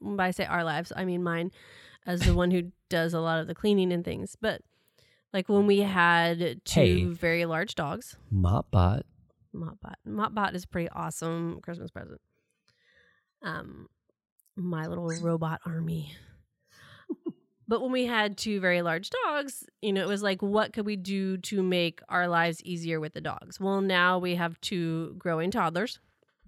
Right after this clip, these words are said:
Speaker 1: and the dogs, but, and just one dog. But, um, how can, as I look at where they touch and smear and break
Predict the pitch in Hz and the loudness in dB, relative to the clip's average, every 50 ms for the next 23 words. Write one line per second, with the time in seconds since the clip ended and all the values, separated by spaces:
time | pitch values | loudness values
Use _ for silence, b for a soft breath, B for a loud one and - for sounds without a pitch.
0 | _ _ _ _ _ _ _ 123 123 _ - - _ _ _ _ _ _ _ _ | _ _ _ _ _ _ _ _ _ _ -20 -20 _ _ _ _ _ _ _ _
1 | _ - _ - _ _ _ _ _ _ _ _ - 240 247 233 196 175 160 147 | _ -20 _ -20 _ _ _ _ _ _ _ _ 0 2 2 2 2 0 0 -2
2 | 143 165 190 - - _ 147 110 - 214 b b b b b b b b b - | -4 -6 -8 -12 -12 _ -12 -12 -12 -16 b b b b b b b b b -12
3 | 175 190 175 - 170 160 - - 196 - _ - 226 226 b b b b b b | -10 -10 -8 -8 -8 -8 -8 -10 -12 -16 _ -10 -10 -10 b b b b b b
4 | b b b _ _ _ _ _ _ _ 226 208 202 190 185 185 190 185 - - | b b b _ _ _ _ _ _ _ 4 6 8 8 6 6 2 -2 -6 -8
5 | - 208 226 240 247 247 247 226 - - 240 226 220 214 208 208 208 208 202 196 | -8 -4 2 4 4 4 4 2 -2 0 2 2 4 4 4 4 4 4 2 2
6 | 196 180 - - - 208 208 214 208 202 202 202 202 - - 202 202 220 220 208 | 0 0 -2 -2 -2 0 2 4 4 6 6 4 2 2 -2 -2 0 0 0 0
7 | - 196 185 - - - _ - 196 180 190 190 190 185 180 185 185 180 - - | 0 -2 -2 -2 -4 -10 _ -8 -4 -2 -2 0 0 0 0 -2 -2 -2 -6 -8
8 | - - 180 - _ - - - 202 185 185 185 - - - - 185 185 175 170 | -4 -4 -4 -4 _ -10 -10 -6 -4 -4 -4 -4 -6 -8 -6 -4 -2 -2 0 0
9 | 165 165 165 170 151 - 180 175 180 170 - 185 180 170 160 160 156 151 - - | 0 0 0 -2 -2 -4 -6 -6 -6 -6 -4 -2 -2 -2 -2 -4 -6 -6 -10 -18